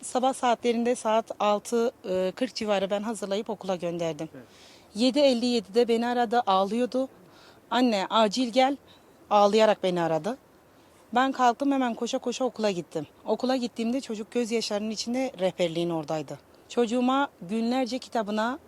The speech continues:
Speaker 1: hakaret, tehdit, e, sözde taciz,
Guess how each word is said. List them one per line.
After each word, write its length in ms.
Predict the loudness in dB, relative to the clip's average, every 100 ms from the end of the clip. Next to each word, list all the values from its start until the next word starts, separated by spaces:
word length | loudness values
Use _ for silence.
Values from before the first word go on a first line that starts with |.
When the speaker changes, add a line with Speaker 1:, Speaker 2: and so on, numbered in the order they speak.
| -14
Speaker 1:
hakaret, 640 | -4 -2 2 2 2 -4
tehdit, 420 | -4 -6 -4 -10 -10 -20 _ _ _ _ _ _ -20 -20 _ -4
e, 60 | -2 0 0 -2 -2 -4
sözde 640 | -6 4 6 8 6 4 4
taciz, 520 | 4 2 2 -2 -6